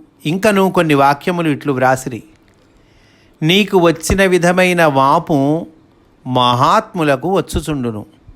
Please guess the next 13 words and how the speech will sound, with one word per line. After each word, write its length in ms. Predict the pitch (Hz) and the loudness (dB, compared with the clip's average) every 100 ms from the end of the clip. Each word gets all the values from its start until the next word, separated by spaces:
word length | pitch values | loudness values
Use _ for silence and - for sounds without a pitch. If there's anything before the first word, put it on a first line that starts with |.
| - _ _ _ _ _ _ _ _ _ _ _ _ - 160 | -20 _ _ _ _ _ _ _ _ _ _ _ _ -12 -6
ఇక 480 | 180 147 139 165 - - - - - | 0 2 4 2 -4 -20 -20 -20 -4
ఒక 240 | 135 175 202 | -2 2 4
రోగికి 760 | 214 208 208 185 165 160 - - | 4 2 0 -2 0 0 -2 -8
సల్ఫర్ 460 | - 156 175 214 196 | 0 0 0 -2 0
టూ 180 | 196 170 | -2 -2
హండ్రెడ్ 480 | 180 175 175 127 - - - _ _ _ _ - | -2 -2 -2 -2 -8 -18 -20 _ _ _ _ -2
నాలుగు 380 | 131 160 196 196 | 0 2 2 0
మోతాదులు 920 | 190 190 190 175 160 151 135 151 - | 2 2 2 2 2 -2 -2 -4 -8
వారమునకు 800 | 131 131 151 190 196 196 190 190 | 0 2 4 2 0 -2 -2 0
ఒకటి 320 | 170 170 175 | 0 -2 -8
చప్పున 400 | - 175 - 180 | -4 -4 -2 -2
వాడితినని 960 | 170 160 165 160 175 170 160 135 143 - - - | 2 2 2 -2 -4 -2 -2 -2 -4 -8 -20 -10
వ్రాసితివి. 680 | 131 135 135 156 135 110 | -2 0 0 -2 -6 -8